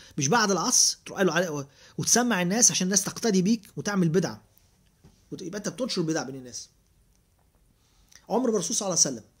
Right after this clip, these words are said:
احتفل، عمره ما احتفل بالإسراء والمعراج أبدا. مرت عليه عشر، تلتاشر سنة بعدها ما جابش، ما، ما كان بتيجي عليه اليوم بتاع الإسراء والمعراج ما بيتكلمش خالص ولا بيقول للناس. دي، دي مين أول ناس عملوا كده؟ الفاطميين الشيعة.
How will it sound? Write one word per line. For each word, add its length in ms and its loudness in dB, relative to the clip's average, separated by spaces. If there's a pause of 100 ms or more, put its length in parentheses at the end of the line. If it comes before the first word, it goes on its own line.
(220)
احتفل، 360 -4
عمره 220 0
ما 60 -2
احتفل 280 -4
بالإسراء 320 -2
والمعراج 340 -2
أبدا. 300 -4 (160)
مرت 280 -2
عليه 340 -2
عشر، 300 -4
تلتاشر 240 -4
سنة 220 0
بعدها 420 -4 (580)
ما 60 -4
جابش، 220 -2 (320)
ما، 160 -10 (220)
ما 60 -2
كان 160 -2
بتيجي 260 2
عليه 460 0
اليوم 200 4
بتاع 180 -2
الإسراء 340 0
والمعراج 380 -2 (180)
ما 60 -4
بيتكلمش 440 0
خالص 320 -4
ولا 80 0
بيقول 160 2
للناس. 420 2 (480)
دي، 120 4
دي 200 0
مين 140 -2
أول 200 4
ناس 180 2
عملوا 220 2
كده؟ 240 -2
الفاطميين 440 0
الشيعة. 460 4